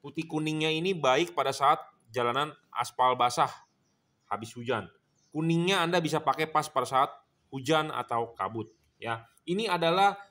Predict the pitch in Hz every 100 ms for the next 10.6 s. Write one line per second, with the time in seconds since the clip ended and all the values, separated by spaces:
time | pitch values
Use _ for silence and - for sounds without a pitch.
0 | _ _ _ 139 143 143 143 123 156 165
1 | 165 156 175 160 127 110 110 113 143 147
2 | 147 139 143 147 147 165 147 135 127 127
3 | 180 185 - _ _ _ _ _ - 131
4 | 131 127 131 131 127 _ _ _ - 160
5 | 190 233 180 170 165 165 190 190 165 151
6 | 147 147 151 147 156 143 139 135 160 143
7 | 147 143 156 147 139 226 196 151 147 151
8 | 147 185 240 - 151 - 151 139 139 135
9 | 135 165 175 - 151 135 127 123 170 -
10 | 127 127 - 151 120